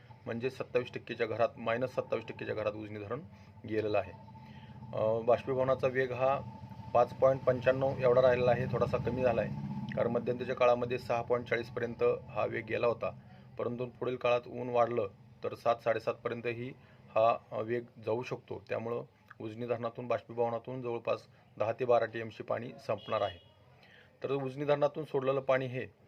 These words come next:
अ, काल सकाळी दहा पंचेचाळीसला, अ, पुळूज बंधारा, पंढरपूरच्या खालच्या साईडला जो पुळूज बंधारा आहे, तो पुळूज बंधारा भरून, अ, वाहू लागला आहे. त्यानंतर पाणी पुढं, पुढच्या बंधाऱ्यात साठेल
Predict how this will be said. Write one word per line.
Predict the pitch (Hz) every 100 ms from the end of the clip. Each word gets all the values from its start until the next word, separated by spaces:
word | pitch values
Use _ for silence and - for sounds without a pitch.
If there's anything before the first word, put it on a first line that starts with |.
| _ _ - - -
अ, | 117 113 117
काल | - 127 143
सकाळी | 135 131 139 143 - -
दहा | 117 110
पंचेचाळीसला, | 131 135 131 131 - 135 139 - _ -
अ, | 117
पुळूज | 110 131 151
बंधारा, | 147 139 127 110 90 - _ _
पंढरपूरच्या | 117 120 120 123
खालच्या | - 123 -
साईडला | 120 123
जो | 120 131
पुळूज | 131 - 123 127
बंधारा | 123 120 117
आहे, | 107 95 - _ _
तो | 135 135
पुळूज | 139 143 139
बंधारा | 131 123 123
भरून, | 120 123 131
अ, | -
वाहू | 113 110 110 110 127
लागला | 123 117
आहे. | 113 113 - - - - - -
त्यानंतर | 120 127 127 135 135
पाणी | 131 127 131
पुढं, | 127 131 127 131
पुढच्या | - - 120 123
बंधाऱ्यात | 123 123 123
साठेल | - 123 117 120